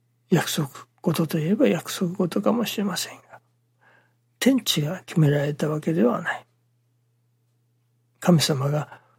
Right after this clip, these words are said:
「ここからここまではお前の土地だ」と決められたわけではない。私どもが自分でそう、まあ、思っ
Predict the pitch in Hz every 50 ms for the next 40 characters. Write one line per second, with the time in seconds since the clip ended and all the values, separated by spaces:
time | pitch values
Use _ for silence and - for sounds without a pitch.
0 | _ _ - 156 135 - - 156 147 147 151 147 - - - 156 147 151 147 147
1 | 156 156 160 175 160 147 147 151 156 165 170 165 160 - - 156 - - - 202
2 | - - - _ _ - 185 160 - 180 175 170 170 175 175 175 180 170 - 190
3 | 185 185 185 - 220 202 294 302 - - - - - - - _ _ _ _ _
4 | _ _ _ _ _ _ _ _ _ _ _ _ _ 170 151 - 202 202 - -
5 | - - - 151 156 147 170 226 262 269 - 175 160 165 156 175 185 180 170 165
6 | 185 175 156 - - 165 160 160 165 - - - - - - - - _ _ _
7 | _ 165 143 131 123 123 123 - 160 - - - - - 285 302 349 381 381 -
8 | _ 453 539 508 440 _ _ _ _ _ - 147 147 147 139